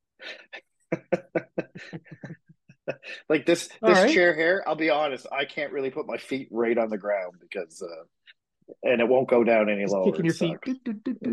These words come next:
Speaker 2: do.
Speaker 1: I have to, I have to make the, sure the, uh, wheels, the, the, the bottom of the chair is set up right so I can put my two feet on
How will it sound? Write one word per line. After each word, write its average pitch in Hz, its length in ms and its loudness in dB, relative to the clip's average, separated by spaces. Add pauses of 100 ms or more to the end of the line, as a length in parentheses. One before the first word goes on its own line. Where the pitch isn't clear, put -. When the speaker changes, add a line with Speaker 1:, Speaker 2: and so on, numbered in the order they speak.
Speaker 2:
do. - 120 -2
Speaker 1:
I 139 120 4
have 147 180 2
to, - 120 -8
I 131 80 4
have 165 180 4
to 160 100 4
make 147 280 0
the, 143 120 0
sure 151 280 -2
the, 131 280 2
uh, 117 60 2
wheels, 127 600 -2
the, 120 120 -4
the, 113 240 -2
the 107 400 -2
bottom 131 260 2
of 123 80 -2
the 127 80 -6
chair 139 300 0
is 127 140 -8
set 123 140 -2
up 117 120 -2
right 127 220 -6
so 127 80 -8
I 117 40 -8
can 101 80 -14
put 127 100 -8
my - 140 -20
two 113 140 -10
feet 110 240 -8
on 90 260 -8